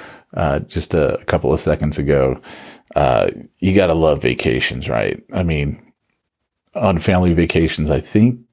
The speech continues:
I think it's, like, mandatory that there's gotta be some tears involved. That's just kind of the way it goes. We haven't reached the tear stage yet,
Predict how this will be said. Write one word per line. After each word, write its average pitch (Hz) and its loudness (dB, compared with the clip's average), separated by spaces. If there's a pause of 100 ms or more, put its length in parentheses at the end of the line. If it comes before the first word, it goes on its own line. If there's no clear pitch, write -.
(160)
I - -6
think 123 -4
it's, - 0
like, 104 -2
mandatory 87 0
that 62 -2 (720)
there's 95 -4
gotta 110 0
be 110 4
some 90 0
tears 113 4
involved. 127 2
That's - -8
just - -6
kind 113 -2
of 110 0
the 107 0
way 104 2
it - 0
goes. 104 2
We 104 4
haven't 147 2
reached 127 2
the 113 -2
tear 120 2
stage 104 0
yet, - 0